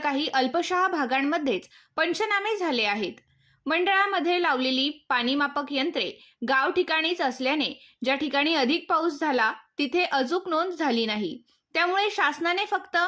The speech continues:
पाणीमापकांच्या आधारावर नुकसानाचे प्रमाण ठरवू नये, तर सरसकट पंचनामे करून शंभर टक्के नुकसान भरपाई द्यावी अशी मागणी होत आहे.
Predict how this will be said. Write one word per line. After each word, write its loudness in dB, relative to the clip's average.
पाणीमापकांच्या 0
आधारावर 0
नुकसानाचे 0
प्रमाण 0
ठरवू 0
नये, 0
तर 0
सरसकट 0
पंचनामे 2
करून -2
शंभर 2
टक्के 0
नुकसान 0
भरपाई 2
द्यावी 0
अशी -2
मागणी 2
होत 0
आहे. -2